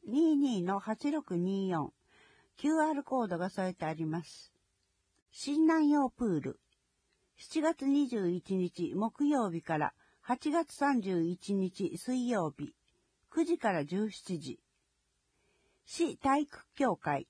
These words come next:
新南洋支部。電話、零八三四六二の二六七八。キューアールコードが添えてあります。カノプール。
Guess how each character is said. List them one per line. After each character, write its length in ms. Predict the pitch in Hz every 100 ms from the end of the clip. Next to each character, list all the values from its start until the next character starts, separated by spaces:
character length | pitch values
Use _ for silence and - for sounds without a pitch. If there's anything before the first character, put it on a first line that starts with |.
| _ -
新 300 | - 277 285
南 280 | 262 240
洋 200 | 233 202 196
支 180 | -
部。 240 | 175 117 - _ _ _ _
電 240 | 214 247 190
話、 200 | 180 - -
零 260 | 208 302
八 200 | 285 294
三 320 | - 220 220 185
四 220 | 175 -
六 360 | - 208 247 302
二 280 | 294 269 185
の 180 | 170 -
二 280 | 202 269 277
六 280 | 311 294 196
七 300 | 196 202 196
八。 380 | 175 - 165 - _ _ _ _ _
キ 120 | - 277
ュ 40 |
ー 100 | 294
ア 40 | 302
ー 40 |
ル 80 | 294
コ 200 | 285 262
ー 20 |
ド 100 | 196
が 140 | 185
添 200 | 196 196
え 40 | 185
て 120 | -
あ 80 | 165
り 100 | 165
ま 200 | 160 180
す。 320 | - - - _ _ _ _ _ _ _ _
カ 160 | - 294
ノ 160 | 339
プ 140 | 302 294
ー 180 | 240
ル。 160 | 143 127